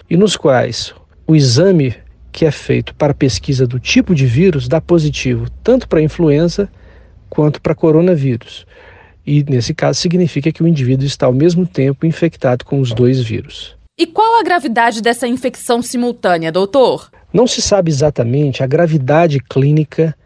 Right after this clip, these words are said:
Speaker 1: dessa entidade onde existe essa co-infecção. Seriam casos mais graves ou não? Potencialmente podem ser ga-, casos mais graves, mas não há ainda evidência suficiente para que haja uma afirmação. Até porque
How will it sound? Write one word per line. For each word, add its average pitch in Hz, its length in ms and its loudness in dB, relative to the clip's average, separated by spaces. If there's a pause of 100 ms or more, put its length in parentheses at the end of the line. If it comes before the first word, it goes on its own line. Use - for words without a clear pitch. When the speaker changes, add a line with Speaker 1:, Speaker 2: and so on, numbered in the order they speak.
(100)
Speaker 1:
dessa 135 280 -2
entidade 135 560 0
onde 143 340 -2 (260)
existe 135 360 -2
essa 139 180 -4
co-infecção. 151 880 -2 (200)
Seriam 175 340 2
casos 135 340 2
mais 123 280 2
graves 135 480 0
ou 147 160 2
não? 117 200 -2 (360)
Potencialmente 165 880 0
podem 165 360 0
ser 196 240 -2
ga-, 135 300 0
casos 143 340 0
mais 190 220 0
graves, 120 400 -2
mas 123 160 -2
não 151 220 0
há 135 60 0
ainda 127 280 -2
evidência 127 800 -2 (200)
suficiente - 560 -4
para 165 160 -4
que - 160 -4
haja 139 360 0 (280)
uma 156 220 2
afirmação. 156 720 0 (160)
Até 147 260 -2
porque 151 440 -4